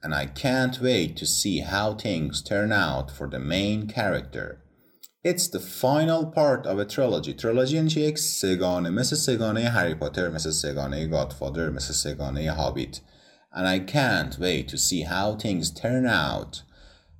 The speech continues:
و نمی‌تونم صبر کنم که ببینم که اتفاقات چجوری رقم می‌خورن برای کاراکتر اصلی.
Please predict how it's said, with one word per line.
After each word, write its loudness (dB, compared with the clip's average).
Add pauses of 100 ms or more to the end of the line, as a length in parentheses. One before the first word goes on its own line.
و -2
نمی‌تونم 2
صبر 2
کنم -2
که -4
ببینم 0
که -6
اتفاقات -2
چجوری -2
رقم 4
می‌خورن -2
برای -2
کاراکتر -6 (180)
اصلی. -4